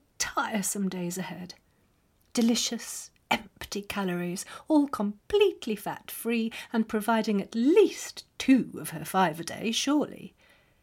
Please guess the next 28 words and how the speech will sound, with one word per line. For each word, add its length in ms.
She's 300
a 40
girl 400
with 160
her 260
head 200
screwed 460
on, 180
if 100
she 120
says 260
so 200
herself. 640
She 200
doesn't 320
notice 520
little 300
Orca 420
Bradley 800
riding 300
his 140
bike 440
down 240
the 60
centre 380
of 100
the 80
road. 460